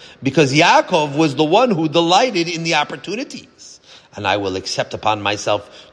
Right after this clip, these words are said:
to grab whatever opportunity in Avodas Hashem may present itself. And I will reflect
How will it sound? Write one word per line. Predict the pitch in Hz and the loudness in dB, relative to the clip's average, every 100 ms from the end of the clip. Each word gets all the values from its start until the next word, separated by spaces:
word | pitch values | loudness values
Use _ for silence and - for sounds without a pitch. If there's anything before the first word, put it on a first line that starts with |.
| - | -10
to | 131 | -2
grab | 151 160 160 160 | 2 4 4 2
whatever | 160 160 165 156 | 0 0 2 2
opportunity | 156 147 151 160 156 170 | 0 -2 -6 -6 -6 -4
in | 165 | -2
Avodas | 151 156 170 165 | -2 -4 -4 -2
Hashem | 175 - 139 123 131 - - - | -2 -2 -2 -2 -6 -14 -20 -6
may | 127 | -4
present | 117 123 120 131 | -2 -4 -4 -4
itself. | 170 - 87 - - - _ - _ - | -6 -8 -12 -12 -20 -20 _ -20 _ -4
And | 131 | 2
I | 139 | 4
will | 147 151 | 4 4
reflect | 147 147 - 170 - - | 2 0 2 2 0 -8